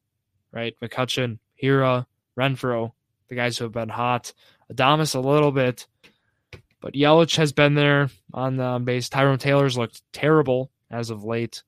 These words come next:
Jonathan Davis has not looked good either. So, I mean, that, that's kind of the out-, the, the report. Keston looks great. Um, otherwise, Rowdy, of course.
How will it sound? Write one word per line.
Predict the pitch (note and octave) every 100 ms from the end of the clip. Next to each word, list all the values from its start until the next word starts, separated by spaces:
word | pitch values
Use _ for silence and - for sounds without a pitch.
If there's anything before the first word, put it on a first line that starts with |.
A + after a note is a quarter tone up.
| _ _ _ -
Jonathan | B2+ A#2 A#2
Davis | A#2+ A#2+ - - -
has | A#2+
not | A#2+
looked | A2+ -
good | A2+ -
either. | C#3+ E3 D3+ C#3+ - _ _ _ _ _ _ _ _ _ _
So, | - - A#2 G#2
I |
mean, | G#2 G#2+
that, | G#2+ A#2
that's | C3 B2+
kind | - E3
of |
the | C#3+
out-, | B2+ C#3 _
the, | C#3 C3
the | B2+
report. | B2 - C3+ B2+ -
Keston | C3 A#2+ B2
looks | A#2+ -
great. | B2+ A#2+ A#2+ _ _ _ _ _ _ -
Um, | A2 A2 G#2+ - _ _ _ _ _ _ -
otherwise, | C#3+ E3+ C#3+ C#3 B2+ - _ -
Rowdy, | D3+ G#3+ E3 _ -
of | C3+
course. | - C#3 -